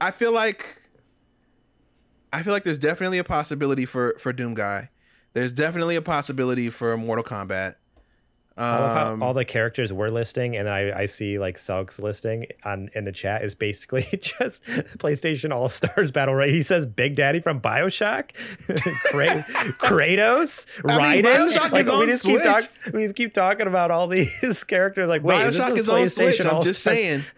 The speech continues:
Speaker 2: <laughs>
Speaker 1: I'm just saying we can do it. It can, we can make it happen.
Speaker 2: Oh, the Gaming
Speaker 1: Um,
Speaker 2: Avengers
Speaker 1: but
Speaker 2: is in
Speaker 1: those are,
Speaker 2: here.
Speaker 1: like, characters that are, like, influential to game history. Like, they deserve to
Speaker 2: Yeah.
Speaker 1: be in a Hall of Fame scenario. So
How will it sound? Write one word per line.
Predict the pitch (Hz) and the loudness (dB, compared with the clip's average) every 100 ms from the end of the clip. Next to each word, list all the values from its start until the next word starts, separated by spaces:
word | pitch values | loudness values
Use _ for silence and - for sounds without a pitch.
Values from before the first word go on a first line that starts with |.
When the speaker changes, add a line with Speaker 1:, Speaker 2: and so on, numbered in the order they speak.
| - | -10
Speaker 2:
<laughs> | - 165 - | -4 -4 0
Speaker 1:
I'm | 143 147 | -2 0
just | 170 202 | 0 0
saying | 233 233 202 156 | 0 2 0 0
we | 151 | 0
can | 190 | -2
do | 170 185 240 | 0 2 4
it. | 143 | 2
It | 139 | 0
can, | 143 | -2
we | 156 | -2
can | - 190 | 0 -2
make | 196 | -2
it | 185 175 | -2 -2
happen. | 214 - 113 - _ _ | -2 -4 -8 -10 _ _
Speaker 2:
Oh, | - 104 | -6 -4
the | 101 | -2
Gaming | 110 143 | 0 0
Speaker 1:
Um, | 143 135 | 2 0
Speaker 2:
Avengers | - 107 107 | 0 0 0
Speaker 1:
but | 175 | 2
Speaker 2:
is | |
in | 208 | 0
Speaker 1:
those | 233 | 2
are, | 240 | 2
Speaker 2:
here. | |
Speaker 1:
like, | 220 180 | 2 0
characters | 180 185 185 175 170 | -2 -2 0 0 0
that | 160 160 | 0 0
are, | 151 | 2
like, | 147 135 131 - _ _ _ _ _ | 2 0 -4 -10 _ _ _ _ _
influential | 151 165 160 147 143 143 | -4 -2 0 0 0 -2
to | 135 135 | -4 -2
game | 131 135 131 | 0 0 0
history. | 127 123 - 110 | -2 -4 -4 -4
Like, | 117 120 | -4 -2
they | 143 | -2
deserve | 139 131 131 127 120 | -2 -2 0 -2 -2
to | 120 | -6
Speaker 2:
Yeah. | |
Speaker 1:
be | 120 117 117 | -4 -2 -4
in | - 117 117 113 | -8 -8 -8 -8
a | 107 | -6
Hall | 117 120 117 | -2 -2 -2
of | |
Fame | - 113 110 | -6 -8 -8
scenario. | 107 107 107 98 90 87 | -10 -8 -8 -8 -10 -10
So | - 98 95 | -8 -8 -8